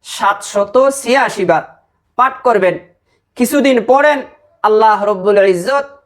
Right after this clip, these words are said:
আপন দয়া মায়া রহমত দিয়ে, নিয়ামত দিয়ে আপনাকে ভরপুর করে দিবেন। দর্শক, এ আমল করে দেখেন, আপনি ফল পাবেন।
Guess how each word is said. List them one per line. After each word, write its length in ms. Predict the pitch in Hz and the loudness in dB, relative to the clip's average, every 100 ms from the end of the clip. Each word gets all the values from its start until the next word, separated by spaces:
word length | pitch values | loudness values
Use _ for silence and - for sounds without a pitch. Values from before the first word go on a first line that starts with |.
| _ _ _ - | _ _ _ -4
আপন 540 | 220 233 285 294 262 202 | -2 2 2 2 0 0
দয়া 360 | 226 254 285 | 2 2 0
মায়া 460 | 277 269 247 220 - | 2 2 2 0 -4
রহমত 500 | 202 214 208 226 294 | -2 0 0 -2 -2
দিয়ে, 440 | 240 269 262 233 180 | -2 -2 0 0 0
নিয়ামত 520 | 202 220 226 254 302 | 0 2 2 0 -2
দিয়ে 360 | 262 269 254 233 | -2 0 2 2
আপনাকে 440 | 269 208 220 226 | 0 -2 -2 -2
ভরপুর 480 | 185 214 208 269 311 | 0 0 0 -2 0
করে 200 | 285 247 | 0 0
দিবেন। 320 | 214 208 180 - _ _ _ _ _ _ 135 | 2 0 -2 -12 _ _ _ _ _ _ -2
দর্শক, 480 | 170 226 - 269 - - _ _ _ _ | -2 -2 -2 -4 -4 -20 _ _ _ _
এ 60 | 240 | 0
আমল 320 | 254 269 269 | 0 0 -2
করে 280 | - 247 220 | 0 0 2
দেখেন, 460 | 214 220 294 277 - _ _ _ _ - | 0 0 -2 -2 -6 _ _ _ _ -4
আপনি 340 | 240 254 262 | -4 -2 -2
ফল 320 | - 254 285 | 0 -2 0
পাবেন। 360 | 277 247 240 | 0 0 -2